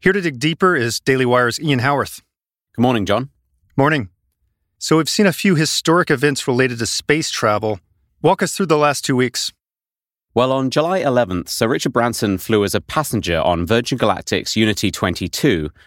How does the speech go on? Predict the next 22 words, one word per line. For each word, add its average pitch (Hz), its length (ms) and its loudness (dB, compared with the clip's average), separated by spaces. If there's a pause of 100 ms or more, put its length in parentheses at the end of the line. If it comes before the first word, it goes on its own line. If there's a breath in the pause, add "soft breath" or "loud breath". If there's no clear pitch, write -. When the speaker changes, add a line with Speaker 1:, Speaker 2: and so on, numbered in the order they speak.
(200 soft breath)
Speaker 2:
which - 260 0
reached 143 260 -2
a 135 60 2
height 104 260 -2
of 95 120 -4
fifty-three 139 440 -2
and 131 80 0
a 120 60 0
half 113 240 0
miles 85 480 0 (400 soft breath)
after 127 260 0
it 120 80 -4
was 87 160 -4
drop - 320 -2
launched 82 400 -4
from 104 160 0
its - 140 -2
mothership 95 460 -2
V 90 160 -2
M 80 100 -2
S 82 160 -6
Eve. 110 360 -2